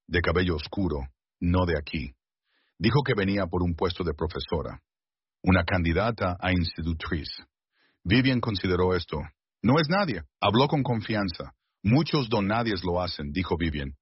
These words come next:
«Es como sobreviven». Se volvió hacia los terrenos. «Vigílala, pero no te involucres. Estamos demasiado cerca del final para crear nuevos problemas».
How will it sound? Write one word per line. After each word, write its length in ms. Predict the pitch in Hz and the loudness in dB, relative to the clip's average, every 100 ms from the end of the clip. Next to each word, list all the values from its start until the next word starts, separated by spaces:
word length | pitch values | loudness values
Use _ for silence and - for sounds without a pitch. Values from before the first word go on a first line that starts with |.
| - | 0
«Es 200 | 151 180 | 0 2
como 220 | - 131 | 0 0
sobreviven». 720 | 110 123 107 101 123 101 69 - _ - | 0 0 0 0 0 0 -6 -12 _ -14
Se 180 | - 107 | -2 2
volvió 440 | 92 87 117 107 | 2 4 2 2
hacia 200 | 95 98 | -2 -2
los 160 | 87 - | -4 -2
terrenos. 540 | 82 90 82 71 - _ | 0 2 0 -4 -12 _
«Vigílala, 680 | 98 101 - 127 85 78 65 - _ _ | 0 0 4 2 2 -2 -6 -12 _ _
pero 200 | - 95 | 2 4
no 160 | 90 110 | 4 2
te 80 | 131 | 2
involucres. 720 | 113 90 95 87 71 - - _ _ | 2 2 2 0 -8 -12 -18 _ _
Estamos 420 | 90 - 113 110 | -2 0 0 2
demasiado 640 | 107 101 85 - 123 127 | 0 0 -2 -2 0 0
cerca 360 | 117 - 123 117 | -2 -2 -2 0
del 160 | 95 82 | -2 -2
final 340 | 90 87 87 | 0 0 0
para 200 | 85 85 | -2 -4
crear 300 | 87 82 80 | -2 -2 0
nuevos 340 | 82 82 76 - | -2 -2 -4 -4
problemas». 560 | 71 71 67 65 - | -4 -4 -6 -8 -14